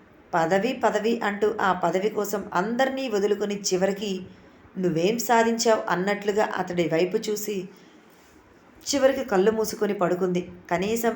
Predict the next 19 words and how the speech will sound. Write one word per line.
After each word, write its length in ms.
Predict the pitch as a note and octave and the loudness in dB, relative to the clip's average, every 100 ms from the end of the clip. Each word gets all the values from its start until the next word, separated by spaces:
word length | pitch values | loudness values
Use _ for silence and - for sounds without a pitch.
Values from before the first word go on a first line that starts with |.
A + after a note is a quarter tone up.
| - | -2
అతడిని 540 | A3+ F#3+ F#3+ F3+ D3+ - - | -2 -2 -2 -2 -4 -8 -4
పట్టించుకొని 680 | D#3+ - G#3 G3+ - A3 G#3 | -4 -4 -6 -6 -2 -2 0
కూడా 240 | G#3 G#3 | 0 2
పట్టించుకోలేదు. 840 | G3+ E3+ - F3+ F3 - F3+ E3 - - - - - - - - - - - - - - - - | 2 0 -2 -4 -4 0 0 0 -6 -14 -20 -20 -20 -20 -20 -20 -20 -20 -20 -20 -20 -20 -6 2
ఆమె 220 | A#3+ A#3+ | 4 4
చూపులో 460 | A#3 B3 B3+ C#4 | 2 -2 2 2
ఉన్న 240 | - A#3 A3+ | 2 2 0
అర్థాన్ని 540 | - F3 F3 A3 A#3 | 0 0 4 4 4
గమనించిన 560 | G#3 G3+ G3+ G3+ G3 F3 | 2 0 -2 -2 0 2
రాజేంద్ర 580 | D#3+ E3 G3 G3+ F#3+ E3+ - - - - | 2 2 0 2 0 0 -8 -20 -10 0
ఆ 120 | G#3+ | 2
ప్రశ్నకు 480 | G3+ F#3+ G3 B3+ A#3+ | 4 0 0 -4 -4
సమాధానం 640 | A3 G3 G#3 G#3 G#3 G3+ | 0 2 2 2 0 -2
ఏమీ 440 | F#3 E3 G#3 A#3+ A#3 F#3+ | 0 2 2 2 -2 -4
చెప్పలేను 460 | F#3 A3 A#3 A#3 | 0 2 2 2
అన్నట్లుగానే 920 | A#3 F3 F#3 G3+ G#3 G3+ G3+ G#3 F#3+ - - - - - - | 2 0 0 0 -2 0 0 0 -2 -6 -14 -20 -20 -12 -2
కళ్ళు 200 | C4+ B3 | 4 6
మూసుకున్నాడు. 640 | G3+ F#3 F#3 F3+ E3+ F3 - - - - - - - - - - - - - - - - - - - - | 6 2 -2 -4 -4 -4 -4 -8 -20 -20 -20 -20 -20 -20 -20 -20 -20 -20 -20 -20 -20 -20 -20 -20 -20 -8
నేత్ర 400 | G3 F#3+ G3 G#3+ | 0 0 2 0